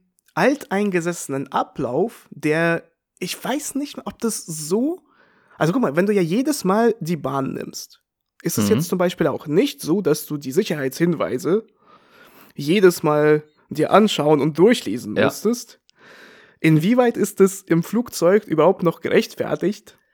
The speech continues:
Speaker 1: dass du bitte deine Kopfhörer abnehmen sollst, wenn die Stewardess dir vorzeigt, ähm, wie du deine Maske anziehen solltest?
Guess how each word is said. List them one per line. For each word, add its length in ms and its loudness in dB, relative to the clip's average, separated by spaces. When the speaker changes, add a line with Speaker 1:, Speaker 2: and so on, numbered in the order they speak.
Speaker 1:
dass 340 2
du 460 4
bitte 200 -4
deine 180 -4
Kopfhörer 420 -4
abnehmen 380 -6
sollst, 400 -8
wenn 140 -10
die 160 -16
Stewardess 580 -4
dir 160 -14
vorzeigt, 720 -8
ähm, 720 -4
wie 240 -10
du 80 -6
deine 220 -6
Maske 380 -6
anziehen 420 -10
solltest? 560 -8